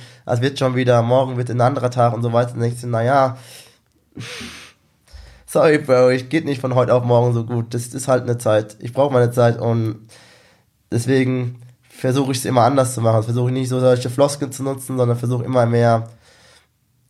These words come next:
nett zu sein, einfach nur zuzuhören und nie so Floskeln zu nehmen, sondern einfach sagen, ja, ich bin da, wenn du was ist. Wenn du reden willst, rede, ich höre dir nur zu. Und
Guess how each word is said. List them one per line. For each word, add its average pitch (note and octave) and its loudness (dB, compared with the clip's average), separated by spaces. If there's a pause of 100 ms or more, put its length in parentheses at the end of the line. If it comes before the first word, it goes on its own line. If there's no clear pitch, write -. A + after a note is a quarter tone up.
(280)
nett B2 0
zu C3 -8
sein, B2+ 2
einfach A#2+ 2
nur B2 -2
zuzuhören C3 -2
und A#2+ 0
nie C3+ -4
so B2 -2
Floskeln B2 -2
zu C3+ -8
nehmen, C3 -4
sondern A#2+ 0
einfach B2 0
sagen, A#2 0
ja, A#2 -2 (480)
ich - -20
bin C3 -4
da, C3 4
wenn C3 0
du A#2+ -2
was A#2+ 0
ist. C#3+ -6 (140)
Wenn A2+ -6
du A#2 0
reden C3+ -2
willst, B2+ -6
rede, C3 -2
ich B2 -8
höre B2 -4
dir B2 -2
nur A#2+ -4
zu. C3+ -10 (320)
Und A#2 -4